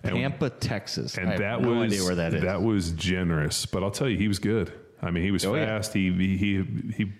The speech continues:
Speaker 1: dude, he, he could fill a gap and move and run in space and do some really amazing things. He was, he was a tough guy to play against.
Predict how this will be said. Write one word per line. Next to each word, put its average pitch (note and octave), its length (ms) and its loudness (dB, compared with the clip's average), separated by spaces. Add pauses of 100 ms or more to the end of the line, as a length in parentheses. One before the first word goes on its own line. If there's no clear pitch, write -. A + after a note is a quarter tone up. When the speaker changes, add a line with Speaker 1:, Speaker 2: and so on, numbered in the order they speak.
Speaker 1:
dude, - 440 -2
he, G#2 120 0 (120)
he A2 80 -2
could - 140 -4
fill G#2 200 0
a F2+ 40 0
gap F#2 300 -2
and E2+ 100 2
move F#2 260 4
and E2 120 2
run F2+ 100 0
in E2+ 80 0
space F2+ 400 -2
and E2+ 60 0
do D#2+ 80 0
some E2+ 160 0
really E2 140 2
amazing E2 300 0
things. E2 220 -2
He F#2 80 0
was, F2+ 120 -2
he F#2 100 -2
was G2 80 0
a - 40 -14
tough - 180 -6
guy E2+ 80 -4
to E2+ 60 -2
play E2+ 180 -4
against. E2+ 260 -6